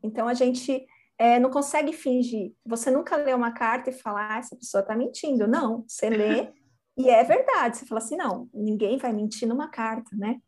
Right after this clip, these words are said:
Speaker 1: A pessoa tá colocando o coração dela ali, né? Então, é uma transferência direta do cérebro das emoções pro papel. E justamente de tudo isso foi que nasceu essa oficina, né, que você falou, que é uma oficina chamada Cartas que Curam.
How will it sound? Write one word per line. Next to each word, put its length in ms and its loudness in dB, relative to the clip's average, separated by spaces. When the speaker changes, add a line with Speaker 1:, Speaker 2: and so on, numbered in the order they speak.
Speaker 1:
A 40 -6
pessoa 320 -6
tá 320 0
colocando 460 6
o 40 4
coração 640 2
dela 180 0
ali, 180 -6
né? 200 -4
Então, 200 -4
é 60 0
uma 140 2
transferência 640 -2
direta 480 -2
do 100 -6
cérebro 420 -4
das 220 -4
emoções 580 -6
pro 180 6
papel. 560 4
E 220 6
justamente 640 0
de 140 -6
tudo 300 0
isso 420 -2
foi 220 0
que 100 -4
nasceu 460 2
essa 180 -2
oficina, 540 0
né, 180 -2
que 120 -2
você 240 -2
falou, 400 2
que 140 -8
é 20 -4
uma 100 -4
oficina 340 -6
chamada 400 0
Cartas 440 -2
que 120 -2
Curam. 580 0